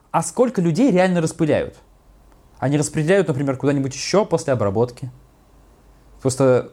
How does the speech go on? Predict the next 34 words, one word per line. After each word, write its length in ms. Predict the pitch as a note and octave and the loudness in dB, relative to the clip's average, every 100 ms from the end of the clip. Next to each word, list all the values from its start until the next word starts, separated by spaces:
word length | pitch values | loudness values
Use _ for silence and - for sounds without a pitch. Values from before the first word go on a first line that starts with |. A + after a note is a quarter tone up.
| - | -4
Уинстона 360 | E3+ F3+ F3+ E3+ | 0 0 0 0
Смита 260 | C4 D4+ | 0 2
вернуть 240 | E3+ G3+ D#3 | 2 2 2
было 180 | C3+ | 2
по 140 | A#2+ C3 | 0 -2
какой-то 280 | - G3+ C#3+ | -2 -2 -2
причине, 300 | D#3 G3+ D#3+ | -2 0 0
может 160 | D3 | 0
быть, 140 | C3+ C#3 | -2 0
удобно, 460 | D3+ F#3+ E3 C3 - - _ _ _ - | 2 0 -2 -6 -10 -20 _ _ _ -4
кого-то, 340 | C#3 F3 A#3+ | 0 2 0
может 200 | D#3 B2+ B2 | -2 -4 -4
быть, 220 | A#2+ - - - C#2 - _ _ - | -8 -12 -20 -20 -20 -20 _ _ -14
неудобно 440 | - B2+ A#2+ F3 E3+ | -6 -2 2 2 0
вернуть. 380 | D3 C#3+ B2 - - - - - | -2 -2 -6 -12 -20 -20 -18 -10
И 40 | D3+ | -2
вопрос, 280 | F3 G3 F3 | 0 0 -2
замечают 420 | F#3+ A#3+ E3 C3+ | 0 2 2 0
ли 80 | B2+ | -4
это 100 | D#3 | -4
люди. 200 | C#3 G2+ | -4 -4
То 80 | |
есть 120 | C3 E3+ | -6 -4
люди 140 | F#3 | -4
знают, 220 | F3 C#3+ | -2 -2
что 100 | - | -4
кого-то 240 | D#3+ D3+ D3 | -2 0 0
распыляют, 480 | B2+ - F3+ G3+ - | -2 -2 0 0 -2
потому 240 | B2+ C#3+ | -2 -2
что, 160 | D3 C3 | -2 -4
ну, 220 | B2 B2+ - | -6 -8 -8
им 200 | C#3+ C3+ | -6 -2
надо 240 | D#3+ D#3 | 0 0
знать, 420 | C3 B2+ F#3 F#3 | 0 0 0 -2